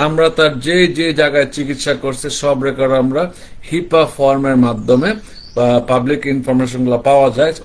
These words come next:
অথরাইজেশনের মাধ্যমে, so আমরা এটা নিতে পারি। So, কিন্তু বাংলাদেশের সিস্টেমটা একটু ডিফিকাল্ট হওয়াতে, আহ, প্রিভিয়াস রেকর্ড কালেকশন কতটুকু,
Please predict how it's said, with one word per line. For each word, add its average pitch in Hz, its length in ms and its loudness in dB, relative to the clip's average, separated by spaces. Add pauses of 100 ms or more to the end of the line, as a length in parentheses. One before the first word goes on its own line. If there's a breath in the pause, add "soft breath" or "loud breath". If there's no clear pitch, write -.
(100)
অথরাইজেশনের 131 680 0
মাধ্যমে, 120 340 -2
so - 120 -6
আমরা 139 180 -6
এটা 170 180 -8
নিতে 123 240 -4
পারি। 104 160 -4 (420 loud breath)
So, - 120 -10
কিন্তু 135 160 0 (100)
বাংলাদেশের 160 600 0 (180)
সিস্টেমটা 175 540 -2 (120)
একটু 156 140 -8 (220)
ডিফিকাল্ট 180 560 0
হওয়াতে, 143 360 2
আহ, - 680 -2 (360)
প্রিভিয়াস 165 460 2 (180)
রেকর্ড 147 300 0 (120)
কালেকশন 143 400 -2 (180)
কতটুকু, 156 640 -2